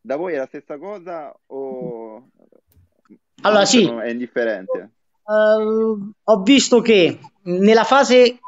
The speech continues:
Speaker 2: montante di marea fino al, al culmine di alta è il momento migliore. Il momento migliore però, s-, per essere migliore, migliore, migliore, deve essere accompagnato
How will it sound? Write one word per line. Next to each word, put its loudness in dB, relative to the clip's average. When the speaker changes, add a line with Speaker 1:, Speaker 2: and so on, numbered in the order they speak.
Speaker 2:
montante 0
di -6
marea 4
fino 0
al, 6
al 6
culmine -2
di 0
alta 2
è -2
il 4
momento 4
migliore. 6
Il 2
momento 4
migliore 4
però, 2
s-, -14
per 2
essere 4
migliore, 6
migliore, 4
migliore, 4
deve 4
essere 0
accompagnato -4